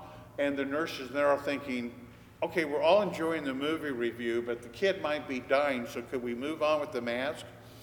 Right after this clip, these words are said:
And I walked over and I picked up the mask, and I put it on, and I said, "Hans, I, uh, Luke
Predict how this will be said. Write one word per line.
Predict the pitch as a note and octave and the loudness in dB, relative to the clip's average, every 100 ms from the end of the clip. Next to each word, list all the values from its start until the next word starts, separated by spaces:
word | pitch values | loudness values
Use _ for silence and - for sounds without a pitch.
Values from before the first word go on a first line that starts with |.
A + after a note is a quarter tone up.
| - - - D#3 | -18 -18 -4 2
And | D#3 | 6
I | D#3+ | 6
walked | E3 F3+ F3+ | 8 6 6
over | D#3+ E3 | 2 2
and | C#3+ | -2
I | |
picked | - E3+ F3 | -2 -2 2
up | D#3 - | 0 2
the | |
mask, | D3+ B2+ C3+ D3+ - - - - | 0 2 2 -2 -8 -14 -16 -6
and | B2+ | -4
I | |
put | B2 D#3+ | -2 0
it | D3 C#3 | 2 4
on, | C#3 C#3+ C#3+ | 6 6 4
and | C3 | 2
I | B2 - | 0 0
said, | A#2 A2+ - - - - | 0 0 -4 -12 -16 -2
"Hans, | A#2 B2+ B2+ B2 - - - - - - - - B2 | 6 6 6 0 -8 -12 -16 -18 -20 -20 -20 -2 4
I, | B2+ B2+ B2 A#2 | 6 4 0 0
uh, | A2+ | 2
Luke | A2+ C#3 D3 | 2 -2 -6